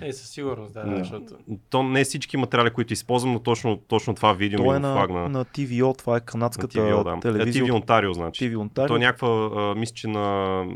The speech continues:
Speaker 2: щатска ли, в смисъл, мисля, че е публична, не е частна.
Speaker 3: Оттам тръгна Джордан Питърсън, между другото,
Speaker 2: Така
Speaker 3: от
Speaker 2: ли?
Speaker 3: тази телевизия, да.
Speaker 2: Уау.
Speaker 3: Това е много интересно. Там са му първите публични лекции преди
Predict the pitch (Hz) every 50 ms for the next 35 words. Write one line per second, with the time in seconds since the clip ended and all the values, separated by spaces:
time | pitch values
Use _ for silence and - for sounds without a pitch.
0 | 95 - 90 - - - 110 110 - - - - 104 92 87 85 85 - - 117
1 | 113 - 117 107 110 - - 101 - - 104 101 104 - - - 90 85 85 85
2 | - - 87 87 87 139 85 87 87 - - 80 - 127 117 - - - 147 151
3 | 143 143 143 143 139 135 113 - - 123 120 123 117 107 113 120 - 104 95 -
4 | - 101 95 98 92 92 95 - 98 90 92 92 - - 101 113 113 101 107 104
5 | 98 - - 104 92 95 90 95 87 85 87 87 87 92 92 - - - 92 90
6 | 85 82 82 82 82 _ _ - - 92 95 98 98 101 98 90 - - 104 95
7 | - - 123 120 - - 120 113 - 131 127 123 123 - - - 127 120 113 117
8 | - - 107 110 113 110 - - 120 117 - - 110 107 107 107 107 107